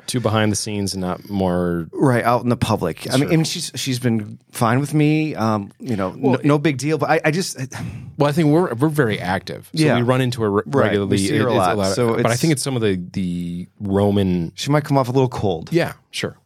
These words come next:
Speaker 2: Um, which there are bigger tragedies in the world.
Speaker 1: Yep.
Speaker 2: But at the same time, that's a big deal for a lot of
Speaker 1: Yeah.
Speaker 2: people. They, they, they want someone approachable. And so I think that's, if that's her biggest hiccup, though, that's not a, a
Speaker 1: That's not a huge
Speaker 2: city
Speaker 1: hiccup.
Speaker 2: hall's on fire type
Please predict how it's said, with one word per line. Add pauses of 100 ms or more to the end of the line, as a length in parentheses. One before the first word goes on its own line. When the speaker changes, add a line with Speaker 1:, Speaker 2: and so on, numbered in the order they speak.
(540)
Speaker 2:
Um,
which
there
are (240)
bigger
tragedies
in
the
world.
Speaker 1:
Yep. (280)
Speaker 2:
But
at
the
same
time,
that's
a
big
deal
for
a
lot
of
Speaker 1:
Yeah.
Speaker 2:
people. (220)
They,
they,
they
want
someone
approachable. (580)
And
so
I
think
that's, (300)
if
that's
her
biggest
hiccup,
though,
that's
not
a,
a
Speaker 1:
That's
not
a
huge
Speaker 2:
city
Speaker 1:
hiccup.
Speaker 2:
hall's
on
fire
type